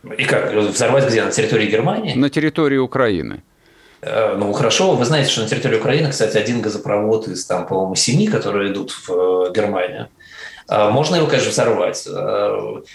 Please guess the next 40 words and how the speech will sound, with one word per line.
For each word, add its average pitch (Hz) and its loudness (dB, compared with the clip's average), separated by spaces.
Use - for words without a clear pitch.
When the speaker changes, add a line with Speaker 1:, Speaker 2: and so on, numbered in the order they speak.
Speaker 1:
Европа, 135 2
ну 139 4
вот 170 2
смотрите, 170 0
это 147 2
здесь 170 2
как 123 2
бы 123 2
моё 147 4
слово 139 2
против - -6
слов 113 0
кремлёвских 107 -2
пропагандистов, 139 -2
хотя 131 2
они 170 4
даже 151 2
тоже 147 2
этого 139 0
не 131 0
говорят, 123 0
обратите - -12
внимание. 95 -10
Speaker 2:
Я, 92 0
Speaker 1:
Европа 143 4
Speaker 2:
можно, - 2
можно 170 2
я, 185 2
Speaker 1:
переживёт. 147 0
Speaker 2:
мон-, 139 2
можно 151 0
я 135 0
сразу 117 -2
уточню? 107 -2
А 95 2
Speaker 1:
Да. 92 0
Speaker 2:
кремлёвские 117 0
пропагандисты — 110 -2
это 104 -4
кто? - -8